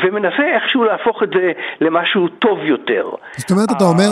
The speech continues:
Speaker 2: אתה אומר
Speaker 1: אה.
Speaker 2: שאם יש סרט שמתעסק בדמותו, סרט תיעודי עליו, שמתעסק בדמותו, ולא, אה, מוכן, אה,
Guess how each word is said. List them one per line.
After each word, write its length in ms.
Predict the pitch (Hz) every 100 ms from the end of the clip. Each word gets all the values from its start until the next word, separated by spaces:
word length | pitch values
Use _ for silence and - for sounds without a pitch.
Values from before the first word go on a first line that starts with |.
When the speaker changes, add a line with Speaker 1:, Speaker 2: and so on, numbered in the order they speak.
| 185
Speaker 2:
אתה 140 | 120
אומר 140 | 165
Speaker 1:
אה. 60 | 214
Speaker 2:
שאם 200 | - 202
יש 100 | 233
סרט 480 | - - 185 208 196
שמתעסק 600 | - 143 127 123 - 165
בדמותו, 680 | 160 131 127 113 139 110 98 -
סרט 300 | - 139 131
תיעודי 280 | 113 107
עליו, 160 | 131 120
שמתעסק 400 | - 107 117 165
בדמותו, 600 | 160 131 120 - 196 151 - _ _ _ -
ולא, 720 | 117 131 139 143 180 196 165 - _
אה, 260 | 143 135 127 127 131 -
מוכן, 480 | 131 117 151 143
אה, 220 | 139 131